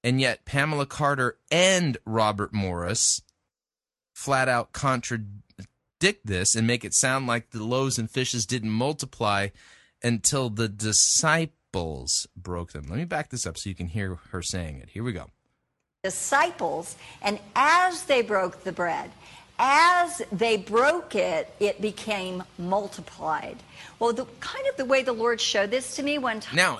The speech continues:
Speaker 1: that's not true. The text says that Jesus broke it, not the disciples. So who are you gonna believe? Pamela Carter, Robert Morris, who teaches the same thing, other word faith heretics who say the same thing?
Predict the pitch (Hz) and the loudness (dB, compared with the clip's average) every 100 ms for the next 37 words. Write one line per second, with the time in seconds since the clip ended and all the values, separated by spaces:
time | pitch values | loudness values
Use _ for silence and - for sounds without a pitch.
0 | 113 104 160 180 165 - 220 80 - _ | -8 -2 0 2 0 -2 -4 -4 -8 _
1 | _ _ _ _ - 110 - 160 - 180 | _ _ _ _ -10 -2 4 4 4 2
2 | 147 135 117 147 196 151 110 107 92 92 | 0 -4 0 0 2 0 0 -2 -4 -4
3 | 92 113 101 95 98 120 110 - 71 - | 0 0 0 0 2 2 2 -2 -8 -10
4 | - _ _ _ _ _ _ - - - | -10 _ _ _ _ _ _ -18 -4 2
5 | 139 139 143 131 113 165 117 69 _ _ | 2 2 2 0 0 -2 -4 -8 _ _
6 | _ _ _ - 101 95 87 95 98 165 | _ _ _ -6 -4 -4 -2 -2 0 -4
7 | - _ _ _ 98 110 107 104 98 98 | -8 _ _ _ -4 0 0 -2 -2 0
8 | 113 - 113 117 104 98 98 113 104 95 | 0 0 -2 -4 -4 -4 -2 0 -2 -4
9 | 98 110 135 - _ 127 131 120 120 117 | -4 -4 -6 -14 _ -2 0 0 -2 0
10 | 123 110 120 113 - 127 113 - 110 92 | -2 0 0 0 -2 -4 -2 0 0 0
11 | - 104 98 98 104 | 0 0 -2 -4 -4